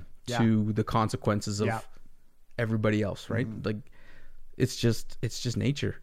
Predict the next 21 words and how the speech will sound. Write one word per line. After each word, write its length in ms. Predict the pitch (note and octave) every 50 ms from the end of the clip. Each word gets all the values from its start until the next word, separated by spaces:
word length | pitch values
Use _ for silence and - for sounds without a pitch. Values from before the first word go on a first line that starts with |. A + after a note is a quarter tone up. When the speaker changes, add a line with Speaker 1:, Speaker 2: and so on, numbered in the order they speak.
| - - -
Speaker 2:
Like, 240 | G#2 G2+ - -
you 80 | G#2+ G#2+
know, 260 | G#2 G#2 G#2 A2 - - -
everybody, 920 | A2+ A2+ A#2 B2+ B2+ B2 A#2 A#2 A#2+ A2+ A2+ A#2 A2+ A2+ A2+ A2+ A2+ - - - - - - - - - - - - - - - - -
everybody 760 | B2 A#2 B2 A#2 A2+ A#2 A2 A2+ A#2 A#2 A2+ A2+ A2 G#2+ - - - - - - - - - - - - - -
v-, 140 | C3 A2+ - - - - - - - -
navigates 920 | B2 A#2+ A#2 A#2 A#2 A#2+ A#2+ B2 A#2 A2+ G#2+ G#2+ G#2 - - - - - - - - -
life 580 | A2 A2+ A#2 A2 G#2+ G#2 - - - - - - - - - - - - - - - -
within 300 | - A2 - - A#2+ A#2
the 80 | A2 G#2+
same 400 | - - B2 A#2 A#2 A#2 A2+ G#2+
parameters, 580 | - - G#2+ G#2+ A2+ A2 G#2+ G2+ G2 G2 G2+
right? 160 | G#2 G#2+ A2+ A#2
There's 160 | A2+ G#2+ A2
a 60 | G#2
beginning 420 | G2+ G#2+ A2 A2+ A2 A2+ A2+ A2
and 100 | G#2 G#2+
end 200 | A2 A2 A#2 A2+ -
to 160 | - A2+ G#2
it. 160 | G2+ - - - - - - - - - - - -
And 400 | - G#2+ G#2 G2+ G2+ G2+ G2+